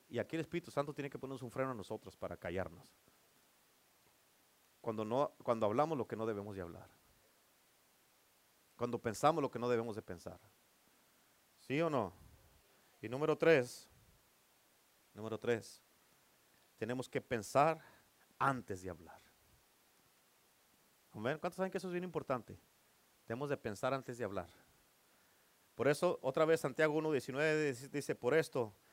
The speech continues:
mis amados hermanos, todo hombre sea pronto para oír, tardo para hablar, para hablar, para hablar <laughs>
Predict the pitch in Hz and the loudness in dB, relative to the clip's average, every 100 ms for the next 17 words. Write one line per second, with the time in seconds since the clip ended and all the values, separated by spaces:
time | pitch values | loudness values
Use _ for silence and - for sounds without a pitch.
0 | _ 120 120 113 135 147 123 113 135 110 | _ -6 -2 4 6 6 2 2 0 0
1 | - 147 143 147 127 143 127 147 160 170 | 0 2 4 2 0 0 2 6 6 6
2 | 160 - 139 131 151 147 - 160 160 160 | 2 4 4 6 4 2 10 10 10 6
3 | 135 127 147 156 147 - _ _ 110 85 | 6 6 6 4 2 -12 _ _ -2 0
4 | 82 80 80 - - - - - - 139 | 0 -4 -8 -14 -20 -20 -20 -4 6 8
5 | 147 - 131 135 151 170 - - - - | 8 8 8 8 8 8 6 -4 -10 -14
6 | - | -16